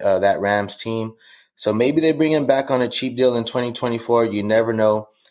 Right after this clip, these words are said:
But someone that you could even just keep and stash away from your opponent for week seventeen if you're in the fantasy championship. And at number six, we have Josh Oliver, tight end for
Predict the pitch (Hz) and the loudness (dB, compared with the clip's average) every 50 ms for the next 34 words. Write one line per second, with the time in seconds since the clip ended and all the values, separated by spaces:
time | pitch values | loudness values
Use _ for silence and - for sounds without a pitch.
0 | _ _ _ - - 127 - - 131 131 143 143 135 127 123 120 120 123 117 117 | _ _ _ 0 0 0 2 0 0 2 2 2 0 0 0 0 0 -2 0 0
1 | 120 113 117 113 107 113 110 - - - 127 113 113 113 104 104 - - 104 101 | 0 0 0 0 2 0 0 0 -4 -6 -4 -2 -2 -2 -2 -2 0 2 2 2
2 | 101 101 - - 98 98 101 98 - 107 98 92 90 - 104 101 98 98 87 - | 2 2 0 2 2 2 2 0 -2 -2 -2 -2 -2 -2 -2 0 0 0 -2 -2
3 | - 95 90 90 95 95 90 - - 95 92 95 95 - - 101 101 95 107 135 | 0 0 2 2 0 -2 -2 0 0 2 2 0 -2 -4 -4 -4 -4 0 0 0
4 | 139 139 - 110 110 107 101 98 95 - 101 95 95 95 - 92 87 - 101 95 | 0 2 2 2 4 4 2 2 0 0 0 0 0 -2 -4 -4 -4 -2 0 0
5 | 92 90 90 87 - 90 87 - _ _ _ _ _ _ _ - - - - - | 0 -2 -4 -4 -6 -8 -8 -12 _ _ _ _ _ _ _ -20 -20 -20 -20 -20
6 | - _ _ _ - 120 127 131 123 120 131 127 131 143 147 156 156 147 - - | -20 _ _ _ 0 2 2 4 4 4 4 4 4 2 2 2 2 2 2 0
7 | 160 156 - - 139 131 135 135 123 104 98 - 117 113 120 131 127 - - - | 0 0 0 -2 0 2 4 2 2 2 0 2 2 4 4 2 0 -2 -2 2
8 | 110 113 117 123 117 120 113 113 - - 117 120 120 120 120 120 120 117 123 123 | 2 4 4 4 2 0 -2 -2 -2 0 2 2 4 4 2 2 0 0 -4 -8
9 | - - 117 110 110 110 110 113 110 | -6 -4 0 2 2 2 2 0 -4